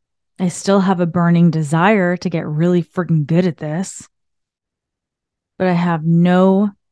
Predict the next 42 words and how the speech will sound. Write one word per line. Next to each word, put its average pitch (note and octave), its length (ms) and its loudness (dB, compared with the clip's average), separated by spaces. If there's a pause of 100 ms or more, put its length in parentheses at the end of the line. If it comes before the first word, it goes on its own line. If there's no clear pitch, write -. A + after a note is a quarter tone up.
(640)
attachment F3+ 840 -4
to E3+ 100 -4
the D#3+ 140 -4
outcome." D#3+ 480 -4
I A#3 80 4
also C#4 260 2
don't C#4 200 4
have C4+ 100 4
an A#3+ 80 4
attachment G#3+ 560 -2
to G#3 60 -6
the F#3+ 140 -4
outcome F#3 360 -2
of E3 140 -2
whether E3+ 220 2
or F#3+ 40 4
not F#3 160 2
I G3 140 2
sell B3+ 480 0
pottery D#3 680 -4 (520)
or F#3 420 0 (180)
anything C4 320 4
like G#3 220 4
that. F3 200 2
It's - 280 -4
really C4+ 260 0
just G#3+ 240 -2
for F3+ 120 -8
fun. F3 500 0 (640)
And A3 180 2
so A3+ 140 0
that's A3+ 300 -2
how B3 200 0
I A#3 100 0
translate F#3+ 640 -2
it F3 240 -4
to - 140 -4
my E3+ 140 0
goals G#3 420 4
as E3+ 180 -2
well, F#3 300 2
is E3 300 -4